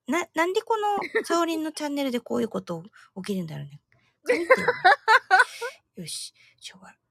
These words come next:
Speaker 1: チュワラ、このスラッシュをどこで入れるかだよね。チュワラ、チュワラク、チュワチュワチュワ、どこチュワ、チュワラ焦げ、なんで焦げ、焦げちゃってんじゃん。チュワ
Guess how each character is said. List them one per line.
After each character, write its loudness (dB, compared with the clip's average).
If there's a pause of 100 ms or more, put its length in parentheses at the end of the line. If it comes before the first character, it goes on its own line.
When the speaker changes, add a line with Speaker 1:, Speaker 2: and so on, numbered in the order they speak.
(500)
Speaker 1:
チ -8 (340)
ュ -2
ワ 6
ラ、 6 (120)
こ -2
の 0
ス -2
ラ 6
ッ 4
シ -2
ュ 4
を 2
ど 0
こ 0
で -4
入 -2
れ 0
る -6
か -18
だ -18
よ -20
ね。 -14 (540)
チ -8
ュ -16 (140)
ワ 0
ラ、 4 (640)
チ -10
ュ -8
ワ 10
ラ 2
ク、 -10
チ -8
ュ -2
ワ 6
チ -12
ュ -2
ワ 2
チ -20 (240)
ュ 2
ワ、 6
ど -2
こ -2
チ -10
ュ -6
ワ、 6 (600)
チ -6
ュ -4
ワ 4
ラ 6
焦 -8
げ、 0 (260)
な 0
ん -4
で -4
焦 -2
げ、 0 (120)
焦 -2
げ 4
ち 0
ゃ 2
っ -6
て -12
ん -10
じ -12
ゃ -8
ん。 -14 (1120)
チ 4
ュ 0
ワ -6